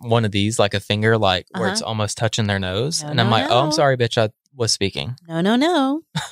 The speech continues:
Speaker 2: Can't, I like the Xanax. Just, what, what was that? Uh,
Speaker 1: Like a Pez
Speaker 2: bing.
Speaker 1: dispenser,
Speaker 2: Yeah,
Speaker 1: just
Speaker 2: just bing.
Speaker 1: drop it in there.
Speaker 2: Uh-huh. Make 'em shut the fuck up.
Speaker 1: <laughs> Um, one thing, like, I've really been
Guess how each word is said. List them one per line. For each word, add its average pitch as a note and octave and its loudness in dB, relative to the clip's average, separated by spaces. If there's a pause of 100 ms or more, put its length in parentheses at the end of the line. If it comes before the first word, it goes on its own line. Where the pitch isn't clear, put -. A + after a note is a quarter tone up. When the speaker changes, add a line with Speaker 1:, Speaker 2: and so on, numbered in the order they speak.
(200)
Speaker 2:
Can't, - -2
I B3+ -6
like A#3+ -4
the D#3 -2
Xanax. D3 -2
Just, - -4 (680)
what, D4+ 0
what F4+ -2
was G#4 -6
that? G#4 -8 (100)
Uh, - 0
Speaker 1:
Like B2 0
a - 2
Pez A2 2
Speaker 2:
bing. G2 2
Speaker 1:
dispenser, A#2+ -2
Speaker 2:
Yeah, B2 2
Speaker 1:
just A#2+ -6
Speaker 2:
just A#3+ -10
bing. - 0 (400)
Speaker 1:
drop A2 0
it G#2 -2
in F#2+ -2
there. F2 -2
Speaker 2:
Uh-huh. A3+ -10 (260)
Make G3+ -6
'em F#3 -6
shut - 0
the F3+ -10
fuck - -4
up. A#3+ 0 (200)
Speaker 1:
<laughs> - 0 (920)
Um, G#2 2 (320)
one D3 0
thing, E3+ 0
like, G2+ 2
I've G2 0
really B2 0
been B2 0